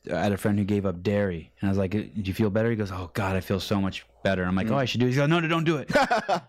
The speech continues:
Speaker 1: And I go, "Why?" He goes, "Dude, then you can never eat cheese again." I go, "What do you mean?" He's like, "Once you give it up, like, you lose, I forget what it
Speaker 2: Mm.
Speaker 1: is, but maybe some enzyme or whatever to break it down." But he's like, "Then when you go back to it, you'll be fucked."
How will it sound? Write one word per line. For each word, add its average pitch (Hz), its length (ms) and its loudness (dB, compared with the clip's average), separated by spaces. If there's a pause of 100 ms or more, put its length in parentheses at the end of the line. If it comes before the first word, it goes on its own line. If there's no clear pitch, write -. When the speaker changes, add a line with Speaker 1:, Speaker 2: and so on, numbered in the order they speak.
(340)
Speaker 1:
And 127 120 0
I 135 60 2
go, 120 80 2
"Why?" 156 220 2
He 143 40 -2
goes, 120 200 -6
"Dude, 151 220 0
then 139 140 2
you 131 80 -2
can 117 140 0
never 123 200 2
eat 110 140 0
cheese 147 240 0
again." 110 140 2
I 104 40 0
go, 107 120 0
"What 117 80 2
do 123 40 2
you 127 40 4
mean?" 143 80 4
He's 117 100 0
like, 107 80 0
"Once 135 200 0
you 120 40 -2
give 117 120 0
it 131 60 0
up, 147 100 0
like, 113 180 -2
you 104 80 2
lose, 120 340 2
I 101 100 -4
forget 107 240 0
what 98 140 2
it 95 60 0
Speaker 2:
Mm. 104 40 4
Speaker 1:
is, 113 200 2
but 95 240 -6
maybe 98 220 0
some 92 180 -4
enzyme 101 380 2
or 90 40 -2
whatever 95 220 0
to 87 60 -4
break 92 200 0
it 85 60 -4
down." 107 220 2
But 95 100 -4
he's 90 100 -4
like, 85 140 -2
"Then 104 120 2
when 98 120 4
you 92 60 0
go 92 80 0
back 110 200 0
to 107 60 -4
it, 95 40 0
you'll 87 120 -6
be 82 80 -8
fucked." - 680 -4